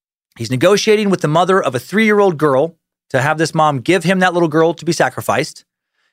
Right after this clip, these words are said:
He says that she accepted his request for some reason, uh, because of his spiritual influence. God, I hope that's not true.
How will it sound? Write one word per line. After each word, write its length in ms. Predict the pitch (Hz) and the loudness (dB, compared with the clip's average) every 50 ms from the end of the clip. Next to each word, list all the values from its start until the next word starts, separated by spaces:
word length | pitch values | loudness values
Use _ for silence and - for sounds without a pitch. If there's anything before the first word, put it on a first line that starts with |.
| _ _ | _ _
He 160 | - 233 269 | 0 0 0
says 300 | - - 180 160 185 175 | 2 2 2 2 2 0
that 100 | 175 147 | -2 -6
she 180 | - - 170 156 | -4 -2 -2 -2
accepted 540 | 139 - - - - 202 214 208 226 226 | -2 -4 -4 0 0 0 0 0 0 2
his 180 | 190 196 196 196 | 2 2 2 0
request 540 | 202 175 - - 160 156 190 - - - - | -4 -4 0 0 0 0 0 -4 -10 -18 -12
for 140 | - 135 123 | -8 -8 -4
some 220 | - 135 127 127 | -2 -2 -2 -2
reason, 380 | 123 117 107 123 143 165 160 - _ _ - | -4 -4 -4 -4 -6 -6 -8 -10 _ _ -4
uh, 380 | 117 120 120 120 120 120 117 | -2 0 0 2 0 0 -2
because 300 | 113 120 120 - 139 131 | -2 -6 -4 -4 -2 -2
of 60 | 135 - | -2 -2
his 140 | 123 113 | -4 -6
spiritual 560 | - - - - - 156 175 185 175 - 185 - | -6 -12 -12 -4 -2 0 0 0 0 -2 -4 -2
influence. 500 | 156 147 135 - 135 120 117 131 - - - _ _ | -2 -6 -4 -2 -2 -2 -2 -4 -6 -10 -18 _ _
God, 220 | - 165 180 185 | -2 0 2 2
I 20 | 165 | 0
hope 120 | 156 - | 0 -2
that's 140 | - 120 - | -4 -4 -4
not 140 | 120 101 - | -6 -8 -8
true. 300 | - 104 101 123 127 | -10 -8 -8 -8 -10